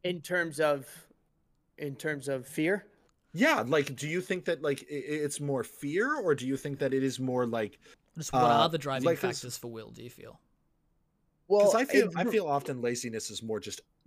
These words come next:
Speaker 2: you're not interested.
Speaker 1: The reason I asked it was because I, we, you had said they don't downplay his situation at all.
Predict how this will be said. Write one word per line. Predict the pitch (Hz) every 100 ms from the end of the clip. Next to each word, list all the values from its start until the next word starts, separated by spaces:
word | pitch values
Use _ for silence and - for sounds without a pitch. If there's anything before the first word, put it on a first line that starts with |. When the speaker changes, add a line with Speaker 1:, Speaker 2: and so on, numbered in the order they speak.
| 104 - _ -
Speaker 2:
you're | 127 110 127
not | 120 107 -
interested. | 104 95 - 87 - - _ _ _ _ _ _ _ _ -
Speaker 1:
The | 160
reason | 170 262 -
I | 185
asked | 170 185 180 -
it | 151
was | 160 151
because | 160 170 147
I, | 147 147 - _ _ 151
we, | 151 160 151 - _ _ _ _ _ _ _ _ _ _ _ -
you | 196
had | 214 180
said | 202
they | 160
don't | 160 233 -
downplay | 165 175 180 - 156 139 131 143 _ _ _
his | 127 139 -
situation | 147 151 139 135 139
at | 131
all. | 131